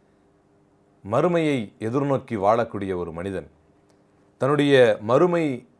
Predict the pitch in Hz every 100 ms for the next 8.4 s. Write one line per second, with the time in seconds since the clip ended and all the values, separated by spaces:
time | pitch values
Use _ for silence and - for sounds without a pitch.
0 | _ 107 123 - 151 147 127 98 - 104
1 | 151 170 175 151 143 127 131 117 123 123
2 | 131 127 - 113 117 110 104 123 143 -
3 | 139 139 131 98 107 117 - 101 95 87
4 | 85 92 95 80 _ _ _ _ _ _
5 | _ _ _ _ _ _ _ _ _ _
6 | _ _ _ _ _ - 131 139 165 -
7 | 175 160 147 147 156 123 135 120 104 127
8 | 123 123 110 90